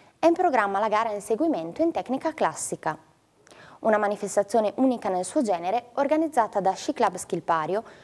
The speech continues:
Sci Club tredici Clusone, Sci Club Gromo, Fisi e Promo Serio.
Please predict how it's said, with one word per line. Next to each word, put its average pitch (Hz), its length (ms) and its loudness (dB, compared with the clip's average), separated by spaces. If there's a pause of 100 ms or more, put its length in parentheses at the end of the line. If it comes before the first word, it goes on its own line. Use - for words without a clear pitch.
(120)
Sci - 180 -2
Club 294 260 2
tredici 214 440 0
Clusone, 175 580 -4 (240)
Sci - 220 -4
Club 190 320 2
Gromo, 180 480 0 (340)
Fisi 247 500 -2 (140)
e 381 140 0
Promo 302 260 0
Serio. 160 540 -4